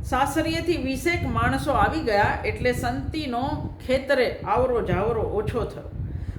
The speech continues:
માત્ર ભગતને અફીણ ખૂટ્યું હોય ત્યારે જ સંતી આપવા જતી, બાકી તો થોડા દિવસ પછી થનારા પિતૃગૃહના ત્યાગનો શોક અને શ્વશુર ગૃહના મિલનના હર્ષની મિશ્રિત લાગણીઓના પ્રવાહમાં સંતી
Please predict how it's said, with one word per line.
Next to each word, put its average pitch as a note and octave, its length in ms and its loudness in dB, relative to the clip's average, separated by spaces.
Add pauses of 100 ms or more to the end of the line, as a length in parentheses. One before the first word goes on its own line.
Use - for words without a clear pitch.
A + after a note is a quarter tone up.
માત્ર D#4+ 420 4
ભગતને D4+ 520 4
અફીણ D#4+ 460 0
ખૂટ્યું F4 420 2
હોય A#3+ 260 4 (320)
ત્યારે C#4 340 6
જ - 120 0
સંતી C4 500 -6
આપવા G3+ 440 0
જતી, F#3 500 -4 (200)
બાકી D4+ 480 4
તો F#4 180 -2
થોડા D4 400 2
દિવસ D#4+ 420 -2
પછી D#4+ 340 -4
થનારા C#4+ 680 0 (340)
પિતૃગૃહના D#4+ 1200 0 (120)
ત્યાગનો C4+ 520 2
શોક D4+ 540 0 (520)
અને B3+ 200 2
શ્વશુર C#4+ 680 2
ગૃહના C4 480 2
મિલનના C4 680 2
હર્ષની B3 640 0
મિશ્રિત G4 640 -2
લાગણીઓના A#3 680 2
પ્રવાહમાં G#3+ 1000 -2
સંતી D4 680 0